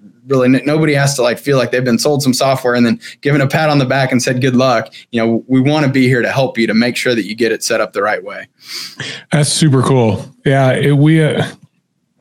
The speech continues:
Speaker 2: I like the idea of the pro. Like, I think that's important. Uh, we, we would call it a champion.
Speaker 1: Yeah.
Speaker 2: Uh, it, it, we have multiple different softwares we use here in our coaching stuff 'cause we're running meetings and we're doing marketing. We got all these different things. We have our own C R M that we use.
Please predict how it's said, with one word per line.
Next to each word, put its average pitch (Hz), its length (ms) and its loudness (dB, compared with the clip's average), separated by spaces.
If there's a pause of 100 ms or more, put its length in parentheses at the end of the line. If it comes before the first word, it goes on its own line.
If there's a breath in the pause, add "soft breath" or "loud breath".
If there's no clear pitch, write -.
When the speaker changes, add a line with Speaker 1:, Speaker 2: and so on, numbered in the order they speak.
(200)
Speaker 2:
I 156 80 2
like 156 220 2
the 175 100 0
idea 131 360 4
of 117 60 2
the 113 60 0
pro. 107 380 0 (240)
Like, 107 140 0
I 110 80 2
think 123 180 2
that's 120 280 0
important. 107 640 2 (120)
Uh, - 220 -2
we, 123 300 4
we 143 220 2
would 135 180 4
call 120 200 0
it 104 60 2
a 95 60 0
champion. - 640 0 (360 loud breath)
Speaker 1:
Yeah. 110 120 -2
Speaker 2:
Uh, 110 260 0
it, 120 260 0
it, 127 200 2
we 139 160 4
have 131 380 0
multiple 117 440 2
different 113 340 2
softwares 107 500 2
we 104 140 4
use 101 280 4
here 95 400 0
in 113 140 2
our 104 100 2
coaching 165 300 0
stuff - 200 -2
'cause - 240 -4
we're 98 400 2
running 98 260 4
meetings 139 540 4
and 90 160 4
we're 90 200 4
doing 90 320 0
marketing. 131 520 4
We 110 100 4
got 98 140 2
all 120 180 2
these 110 180 2
different 95 240 -2
things. 113 220 2
We 104 100 2
have 92 100 2
our 90 140 0
own 131 180 4
C 127 160 -2
R 120 140 2
M 120 140 4
that 117 100 2
we 117 100 2
use. 113 340 4